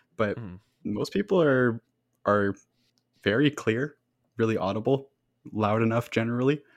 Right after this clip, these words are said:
Speaker 1: It's, it's good. It's good. I, I
Speaker 2: Good.
Speaker 1: like this.
Speaker 2: And, and you, you know what, uh, Wabs?
Speaker 1: Mm-hmm.
Speaker 2: Um, the, uh, what's, what's something that you have to, you have to do when you're using your voice, when you have to talk,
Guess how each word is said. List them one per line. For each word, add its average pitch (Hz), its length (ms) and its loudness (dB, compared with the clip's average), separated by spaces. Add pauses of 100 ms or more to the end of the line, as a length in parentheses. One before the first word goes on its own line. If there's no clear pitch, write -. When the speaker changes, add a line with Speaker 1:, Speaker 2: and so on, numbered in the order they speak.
(240)
Speaker 1:
It's, - 520 -2 (1000)
it's 170 140 2
good. 175 260 0 (580)
It's 135 120 -2
good. 151 220 0 (380)
I, 151 180 0
I 120 140 4
Speaker 2:
Good. 151 80 6
Speaker 1:
like 131 180 2
this. - 360 -6 (580)
Speaker 2:
And, 156 260 0 (180)
and 160 160 0
you, 165 200 -2
you 143 120 -4
know 175 200 2
what, 131 420 2
uh, 120 240 0
Wabs? 120 540 -2 (480)
Speaker 1:
Mm-hmm. 143 160 0 (840)
Speaker 2:
Um, 113 480 -4 (200)
the, 127 360 0
uh, 117 380 2 (560)
what's, 202 240 0
what's 208 180 -2
something 202 360 0
that 147 140 0
you 135 100 0
have 131 320 2
to, 123 260 -4
you 123 60 -2
have 127 120 -2
to 120 80 -10
do 107 260 -6
when 104 100 -10
you're 101 140 -10
using 98 200 -12
your 92 140 -10
voice, 90 320 -10
when 95 40 -12
you 92 40 -10
have 92 60 -16
to 85 60 -12
talk, - 380 -14